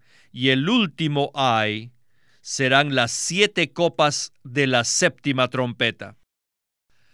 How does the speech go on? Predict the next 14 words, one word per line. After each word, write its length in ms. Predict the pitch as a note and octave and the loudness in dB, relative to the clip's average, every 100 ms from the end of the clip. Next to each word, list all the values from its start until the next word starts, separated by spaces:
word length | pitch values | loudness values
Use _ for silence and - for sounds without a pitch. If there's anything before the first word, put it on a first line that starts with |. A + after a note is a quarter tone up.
| _ - | _ -2
Con 160 | F#3 | 2
las 180 | G3 F#3+ | 2 2
últimas 420 | D4 C#4 A#3 F#3 | 0 0 0 0
tres 200 | A3 G#3+ | 0 -2
trompetas 960 | - E3 D3 C#3+ C#3+ - A#2+ C#3+ - - | 0 0 0 0 0 2 0 0 -4 -6
habrá 340 | B2+ A#2 A#2+ C#3 | -4 0 2 2
un 160 | D#3 | 2
ay 220 | C3 B2 | 2 2
con 200 | B2 C3+ | 0 -6
cada 300 | B2+ A#2 A2+ | -4 -2 0
una. 400 | D3+ G#3 B2+ G#2 - _ _ _ _ _ _ | 0 -2 -4 -8 -16 _ _ _ _ _ _
"Ay, 800 | - F#3+ A3+ A3+ G#3 F3 C3 A#2+ - | 4 8 10 8 4 0 -4 -10 2
ay, 840 | G#3+ C#4 C4 A#3+ A3+ G3 D#3 C#3 - | 6 8 8 6 4 2 0 -4 4
ay". 1160 | A3+ D4 C#4 A#3+ G3+ F3+ D#3+ C3 G#2+ F#2+ F#2+ | 6 8 8 6 2 0 -2 -4 -8 -10 -14